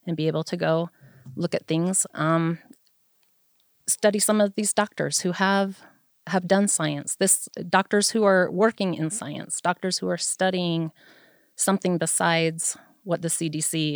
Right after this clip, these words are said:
is saying. Um, I have the insert from the vaccine. The vaccine says that there is no food, U S Food and Drug Administration approved vaccine to prevent covid.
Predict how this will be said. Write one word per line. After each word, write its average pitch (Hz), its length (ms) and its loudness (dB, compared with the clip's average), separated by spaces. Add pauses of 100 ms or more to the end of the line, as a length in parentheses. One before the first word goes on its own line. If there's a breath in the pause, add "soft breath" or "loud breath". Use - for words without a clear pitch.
is 151 140 -4
saying. 147 460 -2 (580 soft breath)
Um, 160 420 0
I 202 80 4
have 220 180 4
the 196 160 2
insert 196 480 2
from 170 380 0
the 165 100 -2
vaccine. 175 640 -2 (580)
The 180 140 0
vaccine 220 460 2
says 233 400 4
that 175 160 2
there 208 260 4
is 196 260 0
no 226 640 6 (560)
food, 226 300 6
U 214 160 2
S 208 420 4
Food 240 160 2
and 226 120 0
Drug 208 180 6
Administration 190 800 0
approved 185 600 2
vaccine 170 420 0
to - 100 -8
prevent 170 360 -6
covid. 151 360 -4